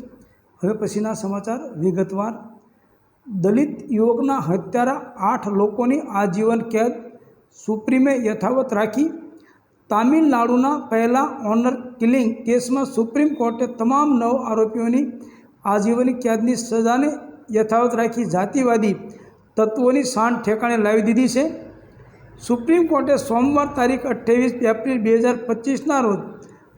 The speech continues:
તામિલનાડુના કન્નગી મેરુગેસન ઓનર કિલિંગ કેસમાં તમામ અગિયાર દોષિતોની મદ્રાસ હાઈકોર્ટે કરેલી આજીવન કારાવાસની સજા યથાવત રાખીને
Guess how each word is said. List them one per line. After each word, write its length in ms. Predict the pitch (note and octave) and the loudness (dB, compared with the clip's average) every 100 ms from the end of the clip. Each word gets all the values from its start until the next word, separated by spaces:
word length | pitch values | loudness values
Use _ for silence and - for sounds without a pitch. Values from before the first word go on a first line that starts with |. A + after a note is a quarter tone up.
| _ | _
તામિલનાડુના 840 | A3+ A#3 D4+ D4+ B3 A#3 B3 C4+ E4 - - - - _ _ _ _ | -2 2 4 4 2 2 4 4 0 -4 -12 -20 -20 _ _ _ _
કન્નગી 580 | A3+ B3+ D#4 D#4+ B3+ F3+ - - - - _ _ _ - | 2 4 4 4 2 2 -2 -12 -18 -20 _ _ _ 0
મેરુગેસન 840 | F#3 G#3 C4 D#4+ C#4 C4 B3+ D4+ D#4+ - | 2 4 4 4 4 4 2 0 -4 -4
ઓનર 280 | A#3 B3 D4 D4 - | 0 2 2 0 -2
કિલિંગ 320 | B3 C4+ C4+ - | 2 2 0 0
કેસમાં 420 | A#3+ A#3+ B3+ B3+ - | 0 2 0 0 -4
તમામ 320 | - C#4 D4 D#4 | -2 0 2 0
અગિયાર 440 | B3+ A3 C4+ C4+ C#4 C#4 C4+ | -2 0 2 2 0 -6 0
દોષિતોની 640 | A#3+ B3 B3+ B3+ B3 B3 | 0 0 -2 0 2 2
મદ્રાસ 480 | G#3 G#3 C4 C4+ - - - - - _ _ | 0 0 0 0 -2 -10 -18 -20 -20 _ _
હાઈકોર્ટે 500 | F3 A#3 A#3 B3+ C4+ - | -2 0 0 0 2 0
કરેલી 340 | A#3 A#3+ B3+ C4+ | 2 2 2 2
આજીવન 500 | G#3+ G3+ A#3 B3 A#3+ | 0 2 2 0 0
કારાવાસની 640 | A3 A3 A3 G#3+ G#3+ A3+ | -2 0 2 0 0 -6
સજા 380 | - G#3+ A#3 F#3 - - - - - _ _ | -2 2 2 2 -2 -10 -18 -20 -20 _ _
યથાવત 460 | G#3 G#3 B3 C#4 A#3+ | 0 2 2 2 2
રાખીને 400 | A3+ A3+ A#3 | 0 0 -2